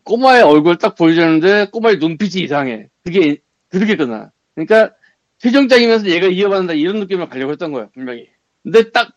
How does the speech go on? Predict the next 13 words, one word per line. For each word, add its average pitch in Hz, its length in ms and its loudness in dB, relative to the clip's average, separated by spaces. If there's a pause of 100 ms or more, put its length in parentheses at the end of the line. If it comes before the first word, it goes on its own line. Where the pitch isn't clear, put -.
(420)
정확하게 233 440 0
그렇게 220 260 -6
되진 233 300 -6
않았어요. 151 400 -10
오 139 120 -8
편이 196 280 -4
왜, 139 200 -4 (400)
얘도 170 460 2
아니고 143 240 -2
제이슨도 165 420 -6
아닌 131 260 -4
애가 120 220 -6
나오거든. 110 520 -12